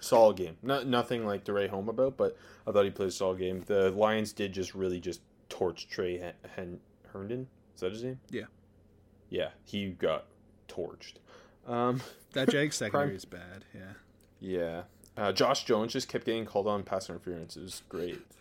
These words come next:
Speaker 1: That game was
Speaker 2: How
Speaker 1: not
Speaker 2: how about
Speaker 1: fun to
Speaker 2: Daniel,
Speaker 1: watch.
Speaker 2: how did Daniel Thomas look? He had, like, nine tackles last week. My boy. Did he play a
Speaker 1: He,
Speaker 2: lot?
Speaker 1: it, it, yeah, not a lot, but when he, he, he, I respect how much he throws his body around.
Speaker 2: Yeah, that's why I liked him. <laughs>
Speaker 1: Um,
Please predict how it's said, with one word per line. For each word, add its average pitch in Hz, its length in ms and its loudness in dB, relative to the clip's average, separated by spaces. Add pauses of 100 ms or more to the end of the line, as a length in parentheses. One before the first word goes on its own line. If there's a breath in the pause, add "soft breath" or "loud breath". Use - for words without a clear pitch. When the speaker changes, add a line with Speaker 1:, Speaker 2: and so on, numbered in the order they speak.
(1000 loud breath)
Speaker 1:
That - 160 -2
game 123 200 0
was 107 120 -6
Speaker 2:
How - 100 -2
Speaker 1:
not 175 80 0
Speaker 2:
how 214 60 10
about 262 80 4
Speaker 1:
fun - 60 2
to 185 60 4
Speaker 2:
Daniel, 196 220 2
Speaker 1:
watch. - 240 -10
Speaker 2:
how 165 140 2
did 202 100 0
Daniel 165 260 0
Thomas 135 360 -4
look? 104 100 -8
He 139 60 -2
had, 196 100 2
like, 180 100 -4
nine 113 280 -4
tackles 107 420 -12
last - 300 -16
week. - 180 -16 (560)
My 110 100 -8
boy. 110 360 -8 (920 soft breath)
Did 143 100 -2
he - 20 0
play 101 200 -8
a 104 40 -6
Speaker 1:
He, 143 80 0
Speaker 2:
lot? 143 120 0
Speaker 1:
it, 131 380 4
it, 143 400 0
yeah, 123 220 8
not 117 240 4
a 110 40 8
lot, 98 240 4
but 104 100 -4
when 107 140 -4
he, 110 420 -2 (100)
he, - 0 -
he, 113 540 -6 (280)
I 139 120 0
respect 156 440 -2
how 269 80 -4
much 285 140 -6
he 175 80 -4
throws 107 380 -4
his 95 100 -8
body 85 340 -2
around. 82 120 -4
Speaker 2:
Yeah, 131 160 -4 (100)
that's - 180 -10
why 151 80 0
I 120 40 0
liked 110 280 -4
him. - 60 -14 (320)
<laughs> - 1120 -20
Speaker 1:
Um, 113 480 4